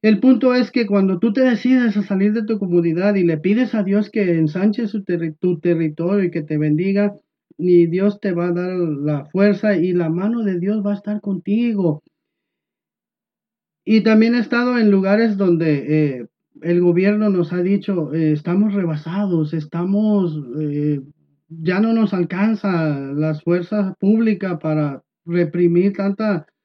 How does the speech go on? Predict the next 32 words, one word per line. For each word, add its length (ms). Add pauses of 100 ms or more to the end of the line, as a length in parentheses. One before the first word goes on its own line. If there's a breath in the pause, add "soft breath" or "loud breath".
(320)
dificultad, 720
tanta 300
delincuencia." 840
Y 140
me 120
dijo, 200
"Ustedes 400
que 140
son 180
cristianos, 520
traigan 340
propuestas, 760
tráiganos 560 (340 soft breath)
planes, 440
tráiganos, 680 (640)
eh, 580 (200)
alguna 540
estrategia 840
que 160
tengan 480
que 120
haya 240
funcionado." 680
Y 100
bueno, 320
la 120
estrategia 540
es 120
el 120
evangelio 500
de 100
Jesús. 460